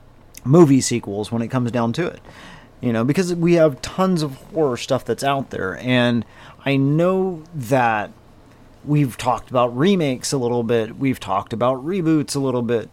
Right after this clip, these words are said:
and things like that, but just sequels in general is one of those ones where it's like, I know as fans of horror, we love watching some of the most iconic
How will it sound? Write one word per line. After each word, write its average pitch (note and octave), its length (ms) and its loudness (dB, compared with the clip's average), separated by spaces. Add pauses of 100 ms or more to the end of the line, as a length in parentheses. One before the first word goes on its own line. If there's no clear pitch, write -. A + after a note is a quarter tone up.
and A#2+ 180 -4
things A#2 240 -4
like A2 180 -4
that, G#2+ 240 -4
but A2+ 160 -4
just A2+ 220 -6
sequels A2+ 500 -6
in G#2 160 -6
general A2+ 540 -2 (440)
is A#2 140 -4
one C3 120 2
of B2+ 40 0
those A#2+ 180 -2
ones A#2+ 280 -4
where A#2+ 180 0
it's - 160 -8
like, G#2+ 320 -4 (640)
I D3+ 240 2
know D3+ 640 0 (160)
as A#2 540 -4 (100)
fans D#3 420 0
of B2 100 0
horror, A#2 600 0
we C3+ 300 -2
love B2+ 580 2
watching A2 800 -2 (500)
some C3 380 2
of A#2 140 -10
the B2 80 -2
most A#2 260 0
iconic A#2 720 -2